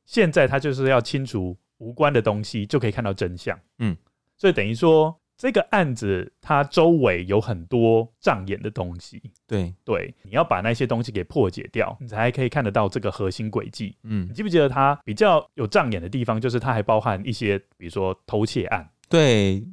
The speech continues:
Speaker 2: 它的那个邻里的珍珠嘛，珍珠项链被偷走。
Speaker 1: 对，对，对，对，又不见了。那其实这个是跟赛门跟假借完全没有关系的。
Speaker 2: 对，对，
Speaker 1: 所以如果你把它想在一起的话，
Speaker 2: 对。
Speaker 1: 就会被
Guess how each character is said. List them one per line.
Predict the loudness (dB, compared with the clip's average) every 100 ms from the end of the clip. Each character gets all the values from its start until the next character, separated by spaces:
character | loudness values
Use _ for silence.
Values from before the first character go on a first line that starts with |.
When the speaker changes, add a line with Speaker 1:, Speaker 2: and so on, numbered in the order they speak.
| 0
Speaker 2:
它 | 2
的 | 2
那 | 2
个 | 4 4
邻 | 2 2
里 | 2
的 | 0
珍 | 0 -2 -2
珠 | -4 -2
嘛， | -2
珍 | -4 -4
珠 | 0
项 | 2
链 | 4 4
被 |
偷 |
走。 | 4
Speaker 1:
对， |
对， | 4
对， |
对， | 4
又 | 4
不 | 4
见 | 2 2
了。 | 2
那 | 0
其 | 0 0
实 | 0
这 | 0
个 | 0
是 | 0
跟 | -2 -2
赛 | 0 0
门 | 0
跟 | -4
假 | -4 -6
借 | -2
完 | -2
全 | -2 -4
没 |
有 | -4
关 | -2 -4 -4
系 | -12
的。 | -2
Speaker 2:
对， | 0 2 -2
对， | -4 -2
Speaker 1:
所 | 2
以 | 4
如 | 4
果 | 2
你 |
把 | 0 0
它 | 0
想 | -2 -2
在 | -2
一 | -2
起 | -6 -8
的 | -4
话， | 0
Speaker 2:
对。 |
Speaker 1:
就 | 0
会 | 0
被 | 2 0 -2